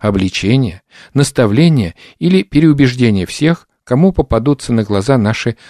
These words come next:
молчаливые, безгласные вестники.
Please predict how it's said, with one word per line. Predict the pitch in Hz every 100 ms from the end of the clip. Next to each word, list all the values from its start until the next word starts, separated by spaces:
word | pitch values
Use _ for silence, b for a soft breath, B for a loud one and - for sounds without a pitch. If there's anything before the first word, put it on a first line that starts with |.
| b
молчаливые, | 120 117 - 90 117 139 92 78 _ _
безгласные | 117 107 101 95 95 - 120
вестники. | 131 113 - 92 - -